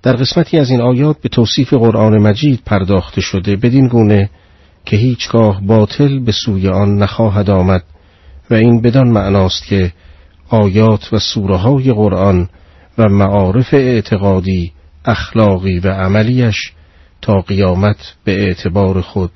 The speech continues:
باقی می‌ماند. همچنین از این آیه استفاده می‌شود که چیزی که از قرآن نیست هرگز در آن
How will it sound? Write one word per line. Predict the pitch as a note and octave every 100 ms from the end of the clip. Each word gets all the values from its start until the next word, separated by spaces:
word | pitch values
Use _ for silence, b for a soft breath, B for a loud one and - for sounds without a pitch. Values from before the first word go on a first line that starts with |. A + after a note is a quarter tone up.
| -
باقی | G2 F2 G2
می‌ماند. | F2+ F2 F2 E2+ E2+ - - - - b b b
همچنین | - C#3 - D#3 D3+
از | C3
این | C3
آیه | B2+ B2+ C#3+
استفاده | - B2 C3 C3 D3+
می‌شود | A#2 G#2+ G2 F2+
که | - G2+ F#2
چیزی | - B2+ A2+ A2
که | - G2+
از | G2 -
قرآن | A#2 A#2 B2
نیست | B2 D3 D3 - - b b b -
هرگز | A#2+ A2 C#3+ D3 - -
در | A2
آن | A2 A#2